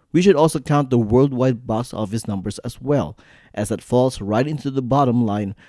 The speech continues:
of how much a movie really earned for the studios that made them. The marketing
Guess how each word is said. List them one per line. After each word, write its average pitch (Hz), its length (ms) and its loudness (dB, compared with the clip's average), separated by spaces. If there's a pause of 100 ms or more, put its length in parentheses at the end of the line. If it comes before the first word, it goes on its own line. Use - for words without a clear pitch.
(180)
of 110 120 -2
how 113 140 0
much 127 240 2
a 117 40 2
movie 117 260 2
really 123 340 2
earned 117 380 2
for 113 160 -4
the 117 80 0
studios 104 560 -6
that 139 160 -4
made 151 220 0
them. - 180 -10 (1000)
The 110 120 0
marketing 160 500 2